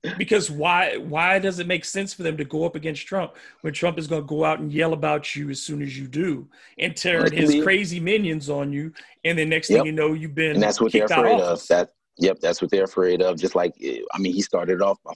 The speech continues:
Speaker 2: firing the, uh, defense secretary. That was like the warning shot to everyone else that if you say anything, I could fire you in these next seventy-two days, make your life a living hell.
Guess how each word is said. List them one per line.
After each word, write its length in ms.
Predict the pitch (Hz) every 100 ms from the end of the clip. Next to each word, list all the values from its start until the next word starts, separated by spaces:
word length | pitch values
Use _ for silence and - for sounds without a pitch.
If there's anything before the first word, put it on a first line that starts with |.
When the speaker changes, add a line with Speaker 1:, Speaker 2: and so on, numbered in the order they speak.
| -
Speaker 2:
firing 420 | 82 85 80 80
the, 80 | 80
uh, 80 | 78
defense 340 | - - 98 -
secretary. 600 | 85 80 - 90 82 82
That 180 | 95
was 140 | 87 82
like 140 | 90 -
the 80 |
warning 380 | 82 92 95 90
shot 320 | 85 90 80 - _ _
to 60 | 110
everyone 460 | 95 95 98 92 92
else 220 | 92 90
that 160 | 80
if 120 | - -
you 60 |
say 260 | 80 95 87
anything, 520 | 110 98 87 87 87 - -
I 120 | - 82
could 140 | 85 76
fire 200 | 95 92
you 80 | 85
in 60 |
these 160 | 82 82
next 220 | 87 -
seventy-two 460 | 90 82 85 - 90
days, 280 | 85 87 - - - -
make 200 | 87 -
your 80 |
life 200 | 90 87
a 40 | 85
living 280 | 87 85 82
hell. 300 | 92 80